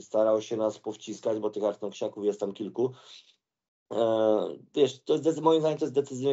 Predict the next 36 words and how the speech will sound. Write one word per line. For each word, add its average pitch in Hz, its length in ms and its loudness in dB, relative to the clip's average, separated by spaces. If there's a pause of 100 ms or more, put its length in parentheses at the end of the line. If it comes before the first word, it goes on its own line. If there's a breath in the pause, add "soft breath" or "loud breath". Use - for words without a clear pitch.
(100)
po 117 80 -16
prostu, 127 560 -2
e, 113 420 -4 (200)
Mameda 123 840 4
i, 110 320 -2 (480 loud breath)
i, 110 240 -2
i, 113 400 0
i 107 100 -6
to, 120 200 6
co 120 180 4
on 110 140 2
powie, 110 300 4
to 110 120 0
po 101 100 -8
prostu 98 500 -2 (320)
to 104 100 -2
tak 110 200 -2
jest 143 480 2
i, 131 40 -8
i, 127 540 -2
i, 117 60 0
a 127 100 6
my 131 140 2
się 143 160 -2
musimy 135 240 0
podporządkować. 131 840 2
No 120 160 -4
ja 127 120 2
po 123 100 -8
części 120 360 -6
to 127 120 0
rozumiem. 120 420 -2 (720 soft breath)
Mm, 131 1600 0
choć 180 180 4
jak 165 240 2
wiemy, 156 680 2